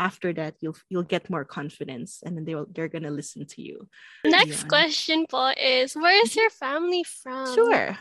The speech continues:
Speaker 1: I was born in Baguio, Baguio City in Philippines.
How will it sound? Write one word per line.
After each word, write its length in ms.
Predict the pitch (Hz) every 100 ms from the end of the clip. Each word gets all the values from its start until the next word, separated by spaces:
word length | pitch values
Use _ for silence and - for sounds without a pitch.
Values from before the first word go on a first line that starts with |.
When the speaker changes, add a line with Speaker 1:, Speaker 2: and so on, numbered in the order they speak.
| -
Speaker 1:
I 320 | 240 262 311 330
was 260 | 330 277
born 340 | 202 208 220 214
in 180 | 214 175
Baguio, 680 | 160 170 165 156 - - 202
Baguio 380 | 175 160 175 175
City 720 | - 156 - - - 190 226
in 240 | 185 165 160
Philippines. 760 | - 151 147 - - - -